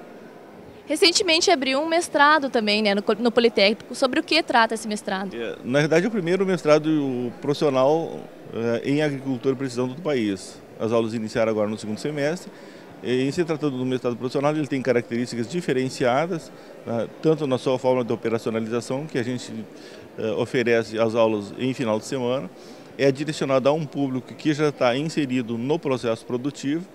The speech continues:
Speaker 2: e o objetivo de um mestrado profissional não é gerar papel, como você diz, né? Na realidade, o objetivo do mestrado profissional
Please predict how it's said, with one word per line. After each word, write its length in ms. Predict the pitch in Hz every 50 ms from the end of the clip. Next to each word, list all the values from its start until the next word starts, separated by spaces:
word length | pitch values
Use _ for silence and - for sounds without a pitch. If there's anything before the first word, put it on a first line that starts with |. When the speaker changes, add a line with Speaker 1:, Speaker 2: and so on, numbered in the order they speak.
| - - - - - - - - -
Speaker 2:
e 160 | - 135 139
o 80 | 156 156
objetivo 520 | 185 185 180 170 175 156 - - 139 135
de 80 | 123 147
um 80 | 185
mestrado 360 | 214 190 170 - 143 131 127 123
profissional 520 | 143 165 165 - 175 165 156 151 160 170 - - - - - -
não 220 | - 147 151 147 151
é 100 | 160 160
gerar 220 | 151 160 151 160
papel, 340 | 156 165 160 156 143 139 143
como 140 | 139 147 156
você 140 | 151 - 170
diz, 240 | 156 131 127 120 107
né? 160 | 113 107 107
Na 100 | 107 113
realidade, 360 | 113 110 104 117 127 123 135
o 40 | 139
objetivo 400 | 135 120 131 135 117 - 123 123
do 120 | 110 -
mestrado 280 | 120 117 113 - 120 113
profissional 480 | - - 135 - 156 147 143 147 156